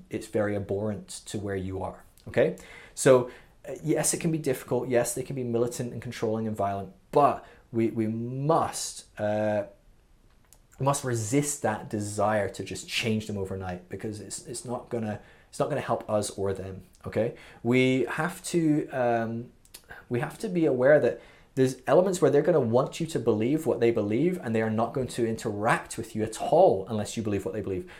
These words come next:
So again, with purple, uh, with red as with purple, try and find areas where you agree.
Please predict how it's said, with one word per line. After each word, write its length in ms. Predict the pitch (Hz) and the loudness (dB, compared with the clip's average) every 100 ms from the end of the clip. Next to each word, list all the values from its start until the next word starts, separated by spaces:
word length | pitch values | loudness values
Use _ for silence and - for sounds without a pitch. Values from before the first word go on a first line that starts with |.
| - | -12
So 220 | - 180 | 4 6
again, 360 | 156 170 220 220 | 6 2 0 -2
with 180 | 214 - | -6 -2
purple, 640 | 196 208 - 113 143 - - _ - | -2 -2 -2 -4 -4 -6 -14 _ -2
uh, 420 | 120 120 110 131 - 175 | 2 2 2 -4 -6 -2
with 240 | 156 156 | -2 2
red 160 | 156 147 | 4 4
as 300 | 147 151 156 | 2 -2 -2
with 160 | 143 | -4
purple, 420 | - 113 - 113 - - | -4 -6 -4 -10 -10 -18
try 200 | - 180 | -8 -4
and 100 | 226 | -4
find 240 | 226 226 220 | -2 -4 -2
areas 320 | 185 175 170 | 2 2 2
where 100 | 139 | 0
you 260 | 131 135 - | 0 -2 -4
agree. 640 | 123 120 135 214 107 85 | -6 -4 -2 -2 -4 -8